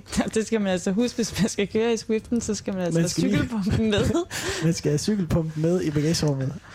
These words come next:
Speaker 2: hvis man havner langt ude i Swiften.
Speaker 1: Ja, og så skal man glemme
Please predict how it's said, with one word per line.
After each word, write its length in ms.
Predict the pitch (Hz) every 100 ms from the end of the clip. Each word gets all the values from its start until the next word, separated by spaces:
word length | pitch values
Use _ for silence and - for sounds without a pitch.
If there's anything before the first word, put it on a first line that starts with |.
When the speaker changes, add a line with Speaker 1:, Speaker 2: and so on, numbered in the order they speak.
| -
Speaker 2:
hvis 200 | 156 156
man 120 | 139 139
havner 280 | 151 156
langt 280 | 143 147 151
ude 220 | 135 143 139 - - -
i 60 | 143
Swiften. 460 | 131 135 127 - -
Speaker 1:
Ja, 160 | 185 175
og 120 | -
så 100 | 202
skal 180 | 240 254
man 240 | 240 214 190 -
glemme 240 | 247 254